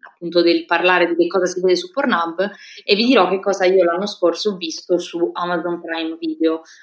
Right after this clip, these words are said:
Ehm, praticamente io anni e anni non ho, ehm, cioè,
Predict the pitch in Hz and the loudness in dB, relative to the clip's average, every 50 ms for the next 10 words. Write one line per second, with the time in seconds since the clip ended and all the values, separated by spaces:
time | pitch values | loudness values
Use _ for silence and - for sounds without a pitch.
0 | - - - - 190 190 185 180 180 175 175 175 175 175 175 175 175 170 170 - | -20 -14 -4 0 2 4 4 4 4 4 2 0 -2 -4 -4 -6 -6 -8 -10 -14
1 | 180 - - _ - - - - 240 226 - 247 247 247 262 262 226 185 185 190 | -18 -20 -20 _ -20 -10 -2 2 2 2 2 2 2 2 2 4 4 2 2 0
2 | 202 202 226 196 180 185 190 185 180 180 175 185 185 185 185 185 185 180 180 180 | 2 4 6 6 8 8 8 6 6 6 4 2 2 0 -2 -2 -2 -2 0 0
3 | 180 175 175 175 170 175 170 170 170 170 165 165 165 165 165 165 165 165 165 165 | 0 0 0 0 0 0 0 -2 -2 -2 -4 -4 -4 -2 -2 -2 -2 0 2 2
4 | 165 165 160 160 160 160 160 160 - - - - - - _ _ - - 165 160 | 2 2 0 -2 -4 -6 -8 -10 -14 -20 -20 -20 -20 -20 _ _ -8 -8 -6 -6
5 | 160 160 160 160 160 156 160 165 196 - - _ _ _ _ - 180 160 | -6 -6 -6 -8 -8 -10 -10 -14 -16 -16 -18 _ _ _ _ -2 0 0